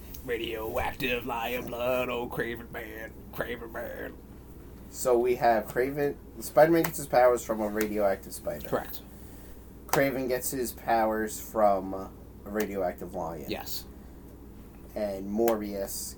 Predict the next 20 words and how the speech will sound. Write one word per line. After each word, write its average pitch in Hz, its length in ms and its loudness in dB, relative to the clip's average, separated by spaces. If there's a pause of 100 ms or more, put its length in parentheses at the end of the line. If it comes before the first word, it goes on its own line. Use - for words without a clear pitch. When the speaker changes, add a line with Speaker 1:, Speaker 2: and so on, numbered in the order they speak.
(120)
Speaker 2:
gets - 240 -4
his 104 180 -6
powers 101 320 0
from 92 300 -6
radioactive 82 560 -6
bats. - 400 -10
Speaker 1:
Yes. - 300 -6 (760)
Speaker 2:
Great. - 200 -12 (260)
Speaker 1:
Yep. - 120 -2 (140)
Speaker 2:
Good 104 120 -4
job, 95 180 -2
Sony. - 140 -10 (680)
Speaker 1:
Sony 117 260 -4
doesn't 113 220 -4
know 107 60 -6
how 107 160 -4
to 104 360 -2 (160)
do 101 440 -4
anything. 80 580 -10 (460)
Um, - 380 -12